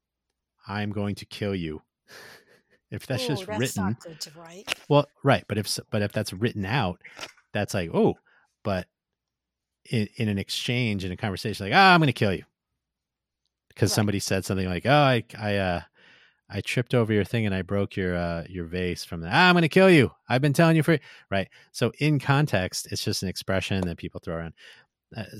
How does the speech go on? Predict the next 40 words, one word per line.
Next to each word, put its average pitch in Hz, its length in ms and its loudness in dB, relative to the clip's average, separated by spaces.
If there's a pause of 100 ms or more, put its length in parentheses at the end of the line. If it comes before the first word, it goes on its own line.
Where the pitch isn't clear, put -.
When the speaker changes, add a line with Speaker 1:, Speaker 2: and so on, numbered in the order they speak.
(160)
Speaker 1:
that's 107 200 -2
an 98 80 0
extreme 98 360 -4
example 85 380 -6
because 87 300 -12
those 107 300 0
words 95 340 -2
in 85 140 -8
print 101 440 -4 (120)
mean 92 360 -6
something 87 400 -8
very 85 380 -6
different 90 420 -6
than 85 420 -10 (1120)
a, 90 100 -8 (220)
a, 87 160 -4 (300)
a 101 80 -4
live 98 420 -2
conversation 92 580 -4
back 87 240 -4
and 92 100 -10
forth, 87 500 -6 (100)
uh, 80 280 -6 (1500)
right? 82 220 -6 (540)
So 92 320 0 (160)
I, 120 80 4 (140)
I 139 80 0
actually 120 240 -4
don't 87 140 -6
really 85 160 -8
say 98 140 0
that 82 140 -2
too 90 120 -2
often, - 200 -12
but - 200 -8
so 95 100 -2
I - 20 2
was 85 80 -2
trying 90 240 0
to - 60 -20